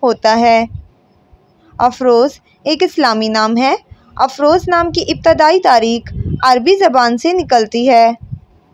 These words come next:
Afroz नाम की लड़कियों के लिए खुशकिस्मत नंबर दो माना जाता है। Afroz नाम का शुमार इंटरनेट पर सबसे ज़्यादा सर्च होने वाले नामों में से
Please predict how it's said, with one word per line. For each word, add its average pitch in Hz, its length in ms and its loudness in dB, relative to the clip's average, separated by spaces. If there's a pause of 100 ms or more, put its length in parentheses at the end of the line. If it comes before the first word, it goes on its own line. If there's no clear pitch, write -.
(800)
Afroz 302 520 0
नाम 370 200 2
की 392 120 -2
लड़कियों 254 460 0
के 311 160 -2
लिए 320 340 0 (300)
खुशकिस्मत 320 680 -2
नंबर 254 340 2
दो 240 180 2 (440)
माना 277 320 2
जाता 233 360 4
है। 240 200 4 (1500)
Afroz 330 460 2
नाम 381 200 2
का 392 140 0
शुमार 262 520 0 (600)
इंटरनेट 359 560 0
पर 370 160 4
सबसे 311 400 -2
ज़्यादा 320 280 2 (120)
सर्च 359 380 0
होने 247 240 -2
वाले 233 280 2
नामों 240 340 -2
में 285 160 -2
से 277 280 0